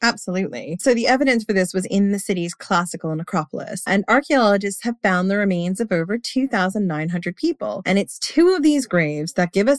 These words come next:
evidence of how the ancient Greeks handled vampires. This is a quote from the popular archaeology article, Walking Dead and Vengeful Spirits. Quote, "Two unique burials stand apart from the rest. The first,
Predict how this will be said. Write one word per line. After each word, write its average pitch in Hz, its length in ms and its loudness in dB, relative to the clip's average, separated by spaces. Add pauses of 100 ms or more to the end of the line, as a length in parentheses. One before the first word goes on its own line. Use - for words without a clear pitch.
evidence 151 480 -2
of 147 80 -4
how 180 240 0
the 202 160 -2
ancient 196 320 4
Greeks 165 280 -2
handled 139 460 -2
vampires. 87 720 -10 (100)
This 233 220 4
is 349 100 -6
a 415 80 2
quote 214 400 2
from 226 140 0
the 214 80 2
popular - 580 0
archaeology 190 640 0
article, 151 460 -2 (100)
Walking 185 440 2
Dead 165 320 0 (100)
and 160 220 -2
Vengeful 143 380 -2
Spirits. - 680 -10
Quote, - 520 -2 (180)
"Two 311 340 0
unique 285 380 0
burials 165 500 0
stand 233 320 2
apart 190 380 0
from 185 140 -2
the 185 100 0
rest. - 460 -10
The 214 80 -2
first, 202 600 0